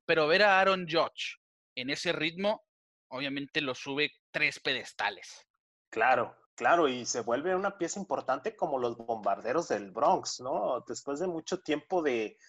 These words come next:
Speaker 2: de estar, que sí, que no, quedarse cortos, yo creo que se está armando una buena dinastía en Nueva York que, que va a ser difícil tumbar,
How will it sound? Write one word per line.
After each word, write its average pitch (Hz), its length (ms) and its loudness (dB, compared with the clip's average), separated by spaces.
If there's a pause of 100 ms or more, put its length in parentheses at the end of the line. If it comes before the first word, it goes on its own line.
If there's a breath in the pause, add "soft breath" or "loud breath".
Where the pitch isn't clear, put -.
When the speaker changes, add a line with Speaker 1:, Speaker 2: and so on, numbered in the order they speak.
(280 soft breath)
Speaker 2:
de 117 240 -8
estar, 151 760 4
que 117 120 -6
sí, 160 440 0
que 127 120 -2
no, 143 520 4
quedarse 160 440 2
cortos, 175 500 -2
yo 156 160 -8
creo 190 180 -6
que 107 360 -8 (340)
se - 140 -10
está - 160 -2
armando 180 320 2
una 185 100 4
buena 151 240 4
dinastía 135 600 0
en 143 40 -2
Nueva 117 200 2
York 120 440 2
que, 120 200 -18
que 113 120 -2
va 113 80 2
a 120 60 4
ser 147 180 0
difícil 131 500 -8
tumbar, 113 480 4